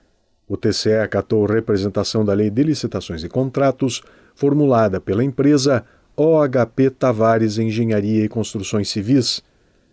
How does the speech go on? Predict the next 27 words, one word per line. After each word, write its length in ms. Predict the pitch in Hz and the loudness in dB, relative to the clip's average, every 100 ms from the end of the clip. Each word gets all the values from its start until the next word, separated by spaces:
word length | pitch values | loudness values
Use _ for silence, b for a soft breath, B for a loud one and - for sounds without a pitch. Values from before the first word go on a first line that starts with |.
| _ _ _ _ | _ _ _ _
A 100 | 104 | -4
representante 760 | 104 101 107 98 98 104 95 92 | -2 0 0 0 0 -2 -2 0
alegou 460 | 110 131 156 135 b b | 0 2 2 2 b b
que 120 | - 131 | -4 -2
havia 280 | 127 151 | 2 2
duas 460 | 127 131 165 160 139 | 2 2 2 2 2
irregularidades 1040 | 185 160 160 160 156 147 113 110 104 107 | 0 2 2 2 2 2 2 2 0 -2
na 160 | 107 107 | -2 -2
licitação: 720 | 104 - 104 104 - 139 131 - _ _ _ _ _ _ _ - | -2 -6 -6 -6 -2 0 0 -4 _ _ _ _ _ _ _ -4
a 60 | |
limitação 720 | 104 104 104 101 - 120 113 95 | 0 0 0 -2 -2 0 0 0
a 40 | |
três 320 | - 107 110 | 0 0 2
atestados 680 | 98 98 90 - 110 101 90 | 0 -4 -4 0 0 0 -4
para 260 | - 98 95 | -4 -2 -2
comprovação 680 | 113 110 110 104 - 98 | -4 -2 0 0 -2 -4
de 120 | 92 104 | -2 -4
aptidão 560 | - 151 123 131 120 b b b | -2 -2 0 2 0 b b b
para 180 | 98 95 | -4 -2
desempenho 680 | 107 113 98 - 135 131 90 | 0 0 0 0 2 2 0
da 100 | 87 | -6
atividade 680 | - 101 127 135 143 123 - b b b b - | -6 -4 0 2 2 -2 -4 b b b b -2
e 60 | |
a 60 | 160 | -2
prova 400 | - 143 143 139 | 0 2 2 2
de 140 | 139 | 2
regularidade 1000 | 131 139 170 156 139 143 117 117 107 107 | 2 2 2 2 2 2 2 2 0 -4